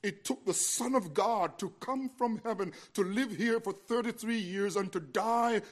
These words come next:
a cruel death on the cross for us to have peace. And we must glory in Christ. We must revel in Him. We must live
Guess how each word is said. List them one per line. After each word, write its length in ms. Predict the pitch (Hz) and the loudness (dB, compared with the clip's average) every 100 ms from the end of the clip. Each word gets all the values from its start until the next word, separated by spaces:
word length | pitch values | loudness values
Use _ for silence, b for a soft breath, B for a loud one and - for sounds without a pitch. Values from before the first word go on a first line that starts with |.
| B | B
a 80 | 208 | -2
cruel 600 | - - 277 294 269 247 | -2 -2 0 2 2 2
death 280 | 160 226 214 | 4 2 2
on 100 | 196 | 0
the 100 | 185 | -2
cross 520 | - 156 104 - - _ _ _ _ _ _ _ _ _ _ _ | -4 -8 -8 -16 -20 _ _ _ _ _ _ _ _ _ _ _
for 160 | 139 | -14
us 120 | 127 - | -14 -14
to 100 | 123 | -14
have 260 | 117 - | -16 -20
peace. 440 | _ 185 - - - _ _ _ _ _ _ _ _ _ _ _ _ _ _ _ - | _ -20 -20 -20 -20 _ _ _ _ _ _ _ _ _ _ _ _ _ _ _ -16
And 100 | 110 | -10
we 120 | 113 | -8
must 260 | 120 113 117 | -6 -8 -10
glory 360 | 120 113 113 110 | -8 -8 -8 -12
in 140 | 104 101 | -16 -20
Christ. 640 | - - - - - _ _ _ _ _ _ 127 | -20 -20 -20 -20 -20 _ _ _ _ _ _ -8
We 160 | 135 | -4
must 240 | 156 143 135 | -2 -2 -4
revel 420 | 139 139 127 135 | -2 0 0 -4
in 200 | 123 123 | -6 -6
Him. 260 | 110 123 123 | -6 -8 -6
We 120 | 151 | -6
must 240 | 156 135 | -6 -8
live 320 | 135 139 156 | -8 -6 -6